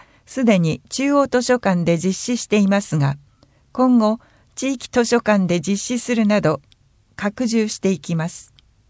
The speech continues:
学校図書館、学校司書、図書資料など。意見の概要。学校図書館の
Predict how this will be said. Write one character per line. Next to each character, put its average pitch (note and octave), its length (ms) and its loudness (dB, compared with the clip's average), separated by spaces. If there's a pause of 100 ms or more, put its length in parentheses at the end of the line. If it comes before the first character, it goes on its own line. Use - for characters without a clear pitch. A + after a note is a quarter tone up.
(1600)
学 A3 260 0
校 D4+ 220 2
図 B3+ 160 -2
書 A#3 160 0
館、 C#3+ 300 -2 (880)
学 A3+ 300 2
校 D4 240 2
司 B3 180 -2
書、 - 260 2 (440)
図 A3+ 100 2
書 C#4 220 2
資 C#4 180 -2
料 F#3 220 4
な E3 180 0
ど。 A2+ 160 -4 (1200)
意 C#4 140 -2
見 C4+ 240 6
の E3+ 100 0
概 F3 300 0
要。 D3 240 -2 (880)
学 A3 260 2
校 D#4+ 180 2
図 D#4+ 140 -2
書 D#4 180 -2
館 G3+ 260 2
の E3 220 0